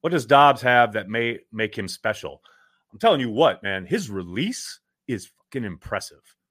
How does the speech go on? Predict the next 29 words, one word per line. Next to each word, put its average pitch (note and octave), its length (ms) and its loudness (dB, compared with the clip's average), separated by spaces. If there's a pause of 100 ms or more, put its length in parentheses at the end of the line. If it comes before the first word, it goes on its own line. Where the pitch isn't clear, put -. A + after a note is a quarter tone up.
(520)
Uh, E2+ 360 -8 (380)
and C#3 140 -4
it G#3 80 -6
doesn't A#3 200 -2
matter C3+ 240 0
who D#3 200 -4
he's G2+ 120 -6
going G#2 220 -6
up A#2+ 140 -12
against. D#2+ 360 -16
He's G3+ 260 -12
done E3 180 -4
a G2+ 60 -6
really B2 460 -2
nice A2 320 -6
job F2 500 -6 (380)
from G#2 460 -4
day C3 220 -4
one A#2+ 240 -6
of F#2 80 -14
camp, A2 320 -10
from F2 100 -18
my G#2+ 240 -6
eyes, D#2 300 -14 (320)
of G2 160 -14
getting C3 240 -2
off B2 260 -6
press B2+ 260 -8
man F2 380 -10